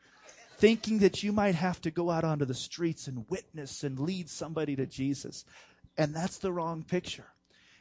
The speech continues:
And I've done that, and, and, and, and I, I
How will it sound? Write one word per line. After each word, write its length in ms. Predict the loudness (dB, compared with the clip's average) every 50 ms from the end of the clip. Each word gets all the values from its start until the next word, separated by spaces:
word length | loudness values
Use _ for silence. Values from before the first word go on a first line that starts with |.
| _ -2
And 80 | 0
I've 240 | 2 4 2 2 4
done 220 | 4 2 2 4 2
that, 260 | 0 2 2 4 4
and, 180 | 4 2 2 -2 -10 -20 -20 -20 -14 -6 -2
and, 360 | 0 2 2 0 -2 -6 -12 -10 -4
and, 200 | -4 -4 -4 -2 -2
and 520 | -2 -2 -2 -4 -12 -16 -14 -14 -14 -14 -10
I, 100 | -8 -6 -6
I 200 | -6 -6 -10